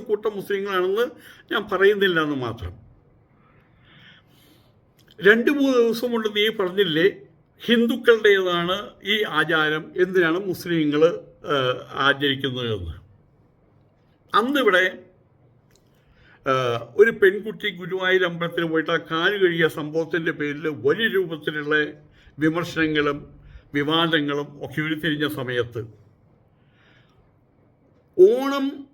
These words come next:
ഒരു മതേതര ഭാവന ഉൾക്കൊള്ളുന്നതാണ്, ഓണം ഒരു ദേശീയോത്സവമാണ്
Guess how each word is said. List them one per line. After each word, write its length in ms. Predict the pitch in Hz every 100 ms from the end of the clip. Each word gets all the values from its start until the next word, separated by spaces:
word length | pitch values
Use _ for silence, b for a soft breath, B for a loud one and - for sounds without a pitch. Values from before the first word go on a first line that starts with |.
| _ _ _ _ _ _ _ _
ഒരു 120 | 214 214
മതേതര 560 | 185 185 214 247 240 226 220 220 - _ _ _ -
ഭാവന 540 | 147 156 175 208 214 190
ഉൾക്കൊള്ളുന്നതാണ്, 840 | 180 202 180 175 156 143 123 127 160 - _ _ _ _ _ _ _ _ _ _ _ _ _ _ _ - 208
ഓണം 240 | 240 262 240
ഒരു 80 | 226 180
ദേശീയോത്സവമാണ് 1120 | 190 233 226 269 220 180 196 175 151 135 131